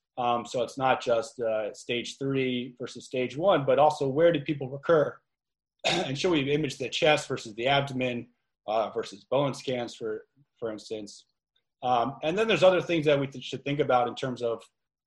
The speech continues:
um, surveillance imaging, including the detection of secondary cancers, other detrimental effects of treatment. Um, for instance, um,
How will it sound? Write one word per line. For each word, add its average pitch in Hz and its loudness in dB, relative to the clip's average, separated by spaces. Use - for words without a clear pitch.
um, 113 0
surveillance 131 2
imaging, 117 -4
including 143 2
the 110 -10
detection - -2
of 113 -12
secondary 117 -2
cancers, 113 -6
other 127 -2
detrimental 123 -2
effects - -2
of 151 -10
treatment. 120 -6
Um, 110 2
for 127 0
instance, 117 -8
um, 113 0